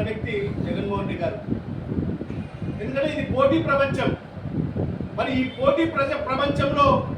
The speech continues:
మన విద్యార్థులు నిలదొక్కుకోవాలంటే ఖచ్చితంగా ఇంగ్లీ-, ఇంగ్లీష్ మీడియం అనేది ఎంతో అవసరము. మరి ఇంగ్లీష్ మీడియమే కాకుండా సిబిఎస్ఈ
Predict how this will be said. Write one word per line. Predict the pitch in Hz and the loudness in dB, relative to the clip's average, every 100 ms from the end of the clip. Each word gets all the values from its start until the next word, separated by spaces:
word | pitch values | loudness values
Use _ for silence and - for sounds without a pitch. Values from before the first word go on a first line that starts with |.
| - - - - - | -4 -4 -4 -4 -2
మన | 220 277 277 | -2 -2 -2
విద్యార్థులు | - 269 285 285 294 269 | -2 0 2 2 0 2
నిలదొక్కుకోవాలంటే | 233 262 277 285 269 262 262 254 254 262 254 - - 233 | 4 4 4 4 2 2 4 2 2 2 4 2 0 -2
ఖచ్చితంగా | 233 - 262 262 240 214 - - - - - - - - - - | -2 -2 -2 2 2 2 -2 -10 -8 -6 -6 -8 -8 -8 -6 -4
ఇంగ్లీ-, | 214 269 302 - 214 | -2 0 0 0 -2
ఇంగ్లీష్ | - 302 - | -2 -4 -6
మీడియం | - 269 262 | -4 -2 0
అనేది | 247 247 226 | 0 0 0
ఎంతో | 214 254 214 | 0 2 4
అవసరము. | 233 - 254 233 214 - - - - - - - - - | 2 0 -4 -2 -2 -4 -8 -8 -10 -6 -4 -4 -4 -2
మరి | - 214 | -2 0
ఇంగ్లీష్ | 220 262 262 311 311 | -2 -2 -2 -2 -2
మీడియమే | 285 285 302 285 269 | -2 0 2 2 2
కాకుండా | 262 269 277 269 240 - - | 0 0 0 2 2 0 -6
సిబిఎస్ఈ | - - 285 285 277 | -4 -4 -2 -2 -2